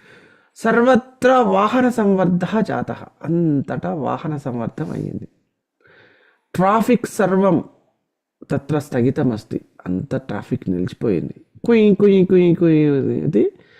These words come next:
ట్రాఫిక్ ఆరక్షకః ఆగతవాన్,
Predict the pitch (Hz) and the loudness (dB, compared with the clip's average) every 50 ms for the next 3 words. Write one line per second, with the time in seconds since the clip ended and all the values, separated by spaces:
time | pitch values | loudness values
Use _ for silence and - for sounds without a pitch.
0 | _ _ _ _ _ - - _ _ _ _ - - - 165 165 165 180 175 - | _ _ _ _ _ -20 -20 _ _ _ _ -20 -12 -6 -2 0 0 0 0 0
1 | 170 - 156 143 135 135 131 - - - 127 - 127 123 160 156 127 95 98 90 | -2 -2 0 -2 -2 -2 -4 -6 -6 -6 -6 -4 -4 -4 -4 -4 -4 -4 -6 -8
2 | - - 90 - - - | -8 -10 -12 -14 -16 -20